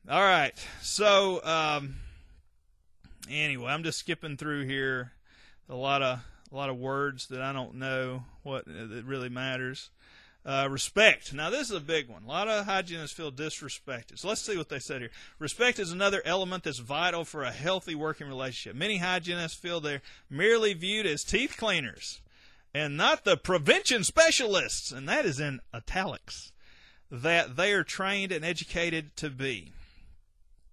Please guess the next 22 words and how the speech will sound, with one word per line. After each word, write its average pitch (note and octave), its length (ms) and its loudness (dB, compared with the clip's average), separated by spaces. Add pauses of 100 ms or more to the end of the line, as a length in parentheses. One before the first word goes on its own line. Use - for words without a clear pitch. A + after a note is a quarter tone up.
(200)
Okay, B2 280 -6
I've F#3+ 280 4
never F#3 580 2
heard F#3+ 240 4
that E3+ 200 2
term F#3 220 -2
in D3 100 -6
my C#3 160 0
life, D3+ 420 2
prevention C#3+ 580 -4
specialist. B2+ 680 -2 (300)
In D3 140 -8
fact, A#3+ 500 2 (400)
um, C#3 420 0 (640)
is E3 140 0
prevention F#3+ 520 -2
a D3 80 0
recognized E3+ 960 -2
A D#3 140 0
D D#3+ 160 -4
A D#3+ 120 2
specialty? G3 600 -6